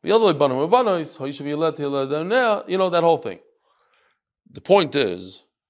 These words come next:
that if he's engaged, he's arusa to this shifcha, I mean, it's a pretty sad story. The guy stole, he didn't have money to pay back,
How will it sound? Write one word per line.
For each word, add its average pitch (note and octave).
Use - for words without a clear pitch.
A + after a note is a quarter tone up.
that G#2+
if A3+
he's C#3
engaged, B2
he's A2+
arusa C3+
to B2
this B2
shifcha, B2
I A#2
mean, G#2+
it's G#2
a G#2
pretty G3+
sad F3+
story. G3+
The -
guy F2+
stole, F#3+
he A#2
didn't A2
have A2
money A#2
to -
pay C#3+
back, E3